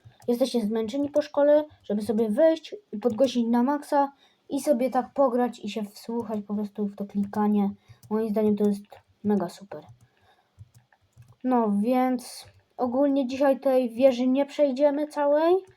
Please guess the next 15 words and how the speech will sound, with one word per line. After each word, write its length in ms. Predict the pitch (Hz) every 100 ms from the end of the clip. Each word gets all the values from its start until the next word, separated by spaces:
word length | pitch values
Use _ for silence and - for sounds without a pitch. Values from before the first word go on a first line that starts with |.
| _ _ _ _
Dzisiaj 260 | 240 254 285
będzie 200 | 240 247
taki 240 | 247 240
krótszy 560 | 240 294 285 - - 254
film 360 | - 262 285 381 - -
właśnie, 460 | 226 226 262 294 320 _ _ _ _ _ - - _ -
bo 480 | 220 262 262 262 262 - _ _ _ _ _ _ _ _ 240
nie 240 | 247 302
mam 180 | 285 277
na 160 | 269
razie 160 | 269 262
pomysłów. 440 | 262 277 277 320
Podsyłajcie 760 | - 311 302 - 285 277 269 285
nazwy 840 | 262 285 247 233 208 214 220 247 233 196
gier, 280 | 262 339